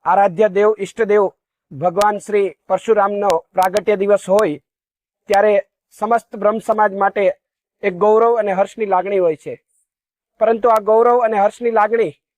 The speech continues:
છેલ્લે કાશ્મીરના પહેલગામ મધ્યે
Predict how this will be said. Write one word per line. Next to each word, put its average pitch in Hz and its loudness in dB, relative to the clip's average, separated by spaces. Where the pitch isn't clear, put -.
છેલ્લે 233 2
કાશ્મીરના 226 0
પહેલગામ 220 2
મધ્યે 214 0